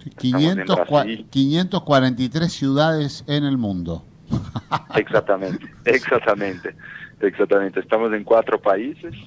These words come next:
Speaker 2: Brasil, México, Colombia, Argentina, y la estrategia para, para empezar en Argentina ha sido empezar por las provincias, porque así conocemos mejor el país.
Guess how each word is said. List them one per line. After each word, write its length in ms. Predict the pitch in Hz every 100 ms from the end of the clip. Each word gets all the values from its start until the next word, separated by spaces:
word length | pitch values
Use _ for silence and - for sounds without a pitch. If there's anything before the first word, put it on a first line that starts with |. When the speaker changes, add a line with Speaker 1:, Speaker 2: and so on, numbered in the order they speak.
| - -
Speaker 2:
Brasil, 420 | 98 95 - 120
México, 480 | 110 104 117 107 98
Colombia, 440 | - 98 98 101
Argentina, 520 | 95 92 87 104 120 143 - - - - -
y 260 | 113 131 151 -
la 60 | 113
estrategia 720 | 104 110 95 95 120 139 147
para, 580 | - 113 104 101 95 92 -
para 300 | 98 92 90 53
empezar 400 | 104 98 90 95
en 100 | 95
Argentina 560 | 95 95 95 120 131 127
ha 100 | -
sido 220 | 98 110 107
empezar 400 | 92 98 - 98
por 160 | 104
las 100 | 92 -
provincias, 500 | 92 87 92 - - - - - - - - -
porque 220 | 95 -
así 260 | 87 - 120
conocemos 640 | 107 95 - 113 117 107
mejor 400 | 104 90 101 - - - -
el 140 | - 98
país. 400 | - 90 98